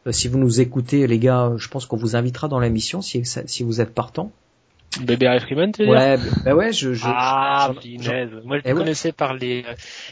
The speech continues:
Speaker 2: les, les vidéos qu'ils faisaient sur, euh, sur leur, euh, build.
Speaker 1: Tout à
Speaker 2: Euh,
Speaker 1: fait.
Speaker 2: ils avaient une chaîne avec, avec leur build et c'était, euh, t'as des builds qui étaient, étaient très intéressants et qui remettaient à jour, en fait, euh, au fur et à mesure, euh, par rapport aux, aux évolutions des patchs.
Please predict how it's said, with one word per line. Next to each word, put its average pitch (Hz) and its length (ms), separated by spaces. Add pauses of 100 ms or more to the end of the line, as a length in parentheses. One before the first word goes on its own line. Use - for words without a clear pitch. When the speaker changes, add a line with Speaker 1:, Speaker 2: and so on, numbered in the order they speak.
Speaker 2:
les, 120 200
les 120 140
vidéos 135 440
qu'ils - 180
faisaient 131 400
sur, 120 340
euh, 110 280
sur 113 280
leur, 107 400
euh, 104 160
build. 120 460 (540)
Speaker 1:
Tout 123 100
à 117 80
Speaker 2:
Euh, 143 80
Speaker 1:
fait. 104 160
Speaker 2:
ils 107 120
avaient 120 140
une 120 100
chaîne 151 300
avec, 120 300
avec 110 240
leur 107 160
build 127 260
et 110 60
c'était, 104 360
euh, 95 320
t'as - 140
des 101 120
builds 120 180
qui - 80
étaient, 98 240
étaient - 200
très - 160
intéressants 127 360
et 165 40
qui - 160
remettaient 147 300
à 165 80
jour, 160 220
en 139 80
fait, - 260
euh, 120 160 (400)
au 123 60
fur - 240
et - 20
à 127 60
mesure, 127 360
euh, 120 140
par 110 160
rapport 117 360
aux, 113 260
aux 117 80
évolutions 113 440
des 113 120
patchs. - 320